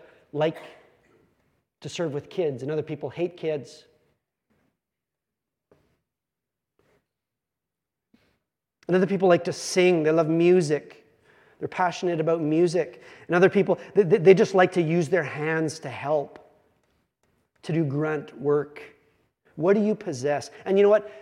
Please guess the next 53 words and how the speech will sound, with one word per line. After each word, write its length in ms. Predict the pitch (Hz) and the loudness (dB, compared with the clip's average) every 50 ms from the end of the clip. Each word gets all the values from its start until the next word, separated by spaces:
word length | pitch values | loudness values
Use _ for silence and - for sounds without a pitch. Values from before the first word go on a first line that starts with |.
| - - - | -8 0 2
I 80 | 196 | 4
know 140 | 208 240 269 | 6 8 8
you've 180 | 285 254 - - | 6 6 4 2
heard 180 | 220 220 180 | 2 2 2
this 140 | 214 208 220 | 2 -2 -2
sermon 320 | - 208 190 190 196 190 | 0 -2 0 0 0 0
before. 400 | 185 190 185 - - 170 170 175 | -2 -2 -6 -6 -6 -4 -4 -4
Forgive 320 | 165 - 190 160 165 175 160 | -2 -2 -2 0 0 0 0
me, 200 | 190 190 208 202 - - - _ _ _ _ _ _ _ _ _ _ | 0 -2 -2 -2 -8 -18 -20 _ _ _ _ _ _ _ _ _ _
'cause 100 | - 185 | 0 2
I 60 | 208 214 | 4 4
know 80 | 247 | 4
it's 100 | 269 - | 2 2
gonna 140 | - 220 180 | 0 0 0
happen 160 | 202 208 185 | 0 0 2
right 120 | 208 202 190 | 2 0 0
now. 120 | 190 180 | 0 0
"Rusty, 440 | 175 185 170 - - 208 190 190 190 - - - - | -2 -2 -4 -2 0 0 0 0 -2 -6 -18 -10 -4
I've 100 | 180 185 | 0 4
been 100 | 214 220 | 4 4
in 100 | 214 190 | 4 4
church 360 | - - 208 - - 147 123 | 2 2 2 2 0 -2 -2
decades. 640 | 175 165 160 - 180 170 165 165 165 151 139 - - - _ _ _ _ _ - | 0 0 0 0 -2 0 0 0 -2 -4 -6 -12 -18 -20 _ _ _ _ _ -4
I've 200 | 160 170 170 156 | -2 0 0 0
heard 240 | - - 185 170 147 | -2 -2 -4 -2 -2
this 180 | 131 170 156 - | -4 -6 -6 -6
sermon 580 | - - - 147 143 139 143 143 139 135 131 - - _ - | -8 -6 -6 -4 -4 -4 -4 -4 -4 -6 -10 -12 -18 _ -18
a 60 | - - | -12 -10
few 80 | 151 | -10
times." 140 | 143 175 - | -10 -10 -8
In 80 | 190 - | -6 -2
fact, 260 | 240 220 208 220 - | 0 0 0 -2 -4
Rusty, 220 | 214 214 - 254 | -4 -4 -2 -4
I 20 | 220 | -4
think 100 | 277 269 | -4 -6
I've 80 | 180 | -6
heard 140 | - 160 165 | -6 -6 -8
this 80 | 175 - | -6 -6
sermon 220 | 196 190 208 190 | -6 -6 -6 -4
from 140 | - 196 196 | -6 -6 -8
you. 140 | 262 - - - - _ _ _ _ _ _ _ _ _ _ _ _ _ _ _ _ _ _ _ _ _ _ _ _ _ _ - - - _ _ _ _ - | -8 -12 -16 -20 -20 _ _ _ _ _ _ _ _ _ _ _ _ _ _ _ _ _ _ _ _ _ _ _ _ _ _ -20 -20 -20 _ _ _ _ -6
And, 260 | - 170 175 180 214 - | -2 0 2 2 0 0
and 160 | 196 185 175 | 2 6 8
don't, 320 | 196 233 269 269 262 262 202 | 8 8 8 6 2 6 6
don't 180 | 240 277 262 | 6 8 8
just, 140 | - 226 - | 4 4 4
like, 200 | 240 - - - | 4 4 4 2
turn 200 | - - 226 226 | 2 4 6 8
off 160 | 233 220 226 | 8 8 6
the 80 | - 208 | 6 2
brain 340 | 160 180 190 196 196 202 175 | 6 6 8 8 8 6 6
here, 180 | 165 175 165 | 4 2 2
because 540 | 156 165 160 - - 185 175 165 143 - - | 2 2 0 0 2 2 2 2 2 -4 -10